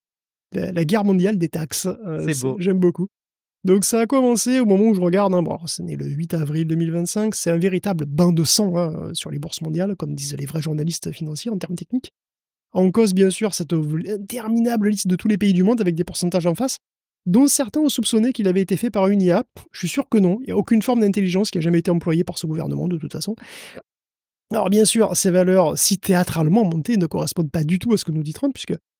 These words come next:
Speaker 1: il dit que c'est la manière dont les pays taxent les États-Unis, rien n'est plus faux, hein. On connaît la formule utilisée d'ailleurs, hein, c'est tout simplement le déficit commercial américain vis-à-vis d'un pays,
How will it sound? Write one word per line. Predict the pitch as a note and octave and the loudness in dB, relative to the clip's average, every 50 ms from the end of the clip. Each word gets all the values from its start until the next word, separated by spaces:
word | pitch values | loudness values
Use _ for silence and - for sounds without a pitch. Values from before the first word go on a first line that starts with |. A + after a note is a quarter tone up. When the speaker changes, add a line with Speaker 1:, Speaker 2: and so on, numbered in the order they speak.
| _ _ _ _ | _ _ _ _
Speaker 1:
il | F3+ F3 | -2 0
dit | F3+ B3+ | 0 2
que | C4+ - | 0 0
c'est | - A3 G#3 | 0 2 4
la | F#3+ F3+ | 4 4
manière | F3+ F#3 G3+ A#3 | 4 4 4 4
dont | A3+ F#3+ | 4 4
les | F3+ E3+ | 2 2
pays | - F#3+ G3+ G3 | 2 0 0 0
taxent | - E3+ - - | 0 -4 -2 -2
les | E3+ D#3+ D3+ D3 | -2 -2 -4 -4
États-Unis, | C#3 - D#3 C#3 E3+ A#3 A#3+ | -6 -6 -2 0 2 2 2
rien | F3+ D#3 D#3 D#3+ | 2 2 2 2
n'est | D#3 D#3 | 0 0
plus | - D#3+ C#3+ | -2 -6 -6
faux, | - - A3+ G3+ | -2 0 2 2
hein. | G3 A3+ G3+ - _ _ - - - | 2 0 -2 -8 _ _ -16 -6 -4
On | F3+ | -2
connaît | D3+ F#3+ G3+ A#3+ C#4 | 2 4 4 6 4
la | B3 | 4
formule | F#3 - F#3+ F#3+ F#3+ F#3 | 2 2 2 4 4 4
utilisée | F3 - - E3 D#3 E3+ E3+ | 4 2 0 -2 0 0 0
d'ailleurs, | D3+ C#3+ C3+ - D3+ F3 | 0 -2 -4 -4 -4 -4
hein, | F#3 | -4
c'est | F3 - | -4 -4
tout | D3 - | -6 -6
simplement | - F3+ E3+ - E3+ E3+ F#3 G3+ | -4 -4 -2 0 0 2 4 4
le | F#3+ F3 | 4 4
déficit | E3 E3 D#3+ - - F#3 - | 2 2 0 -2 -6 -8 -2
commercial | - F#3 F3 E3+ E3 - F#3+ F#3 | 0 2 2 2 0 0 0 2
américain | F3 E3+ E3 D#3 D#3+ D3 - F#3+ G#3+ | 2 2 2 0 0 0 0 0 2
vis-à-vis | G#3 F3+ D#3 D#3+ D3 D3+ | 2 0 0 -2 -2 -2
d'un | D3 C#3+ | -4 -4
pays, | D3 - - F3+ A#3 | -4 -2 0 0 0